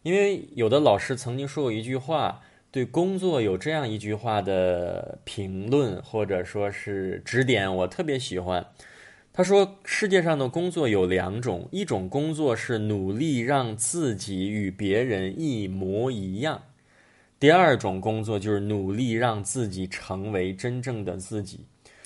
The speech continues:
就如果你追随一个流派，在那个时候我有一种感觉，那我是不是就要努力地练成艾扬格的样子？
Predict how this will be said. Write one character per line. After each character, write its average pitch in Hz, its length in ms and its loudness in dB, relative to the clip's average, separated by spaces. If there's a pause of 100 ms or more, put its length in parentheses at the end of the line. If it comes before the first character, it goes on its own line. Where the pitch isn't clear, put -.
(100)
就 - 140 0
如 208 200 2
果 196 160 6
你 139 160 2
追 156 220 0
随 165 220 -2
一 170 100 -2
个 151 140 0
流 95 260 2
派， 143 240 0
在 147 120 0
那 180 140 -2
个 147 120 -2
时 117 160 -2
候 110 80 4
我 113 100 2
有 123 60 2
一 - 20 0
种 127 180 -2
感 92 240 -4
觉， 95 160 -4
那 160 120 -2
我 98 180 0
是 95 160 -8
不 123 140 -4
是 127 120 -2
就 123 120 -2
要 123 120 0
努 98 240 -2
力 127 160 -2
地 117 140 -2
练 113 240 -4
成 104 160 -8
艾 117 140 -4
扬 117 180 -4
格 92 160 -4
的 101 80 -2
样 98 300 -4
子？ 90 100 -14